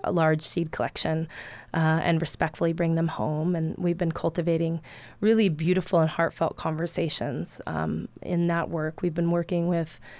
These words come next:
the Minnesota Museum of Science, uh, with, uh, the University of Michigan, and we're cultivating conversations with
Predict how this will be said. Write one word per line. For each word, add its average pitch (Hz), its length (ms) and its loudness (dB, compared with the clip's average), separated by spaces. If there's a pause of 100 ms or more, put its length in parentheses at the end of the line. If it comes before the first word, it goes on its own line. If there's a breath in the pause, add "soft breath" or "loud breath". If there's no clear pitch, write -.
(320 loud breath)
the 180 60 4
Minnesota 175 560 4
Museum 170 440 4
of 160 100 -2
Science, 196 720 4 (460 loud breath)
uh, 165 340 4
with, 165 680 0
uh, 160 300 -2
the 175 80 2
University 170 540 2
of 160 100 -2
Michigan, 214 760 4 (360 loud breath)
and 165 260 4
we're 170 140 2
cultivating 170 520 2
conversations 165 1000 -2
with 160 400 -4